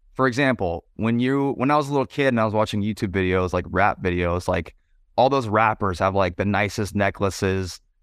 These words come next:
you know, the nice cars, um,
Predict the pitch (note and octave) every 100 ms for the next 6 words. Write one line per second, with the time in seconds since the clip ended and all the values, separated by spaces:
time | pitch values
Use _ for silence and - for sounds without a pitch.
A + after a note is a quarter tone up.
0 | _ G#2 G2 G2 G#2+ A2 - - G#2+ G2+
1 | G2 G2 G2 - _ _ _ _ - F#2+
2 | F#2+ F#2 F#2 F#2